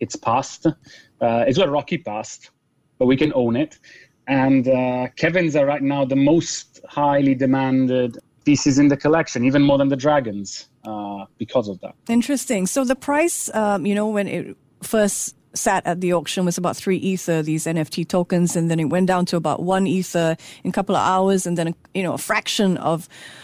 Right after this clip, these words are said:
Speaker 2: of ether. Still trading on OpenSea. What sort of reaction have you seen in terms of, uh, trading interest after your announcement?
Speaker 1: I think, uh, the, we announced to the community that we were releasing, uh, we were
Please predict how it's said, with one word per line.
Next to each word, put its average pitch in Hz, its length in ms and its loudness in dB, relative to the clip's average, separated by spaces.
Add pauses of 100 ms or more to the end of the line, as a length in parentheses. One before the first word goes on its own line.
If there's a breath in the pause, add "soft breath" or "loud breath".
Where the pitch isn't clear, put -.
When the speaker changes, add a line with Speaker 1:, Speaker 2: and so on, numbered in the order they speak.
(140 loud breath)
Speaker 2:
of 196 140 0
ether. 226 640 2 (460 soft breath)
Still - 320 0
trading 294 500 0
on 185 380 0
OpenSea. 202 1080 0
What 269 240 -2
sort 339 180 -2
of 233 120 -2
reaction 214 480 0
have 202 180 2
you 196 120 0
seen 196 360 -2
in 180 220 -2
terms 185 460 -2
of, 170 320 -2
uh, 170 140 -2
trading 214 400 -2
interest 170 440 -4
after 190 240 -4
your 165 140 -2
announcement? 151 520 -6 (600)
Speaker 1:
I - 20 -6
think, 220 380 2
uh, 123 240 6
the, 131 540 0
we 135 120 4
announced 156 340 4
to 160 60 -4
the 170 80 4
community 139 560 4
that 110 160 2
we 117 160 2
were 120 120 4
releasing, 113 680 2
uh, 101 320 0 (140)
we 123 200 2
were 113 280 2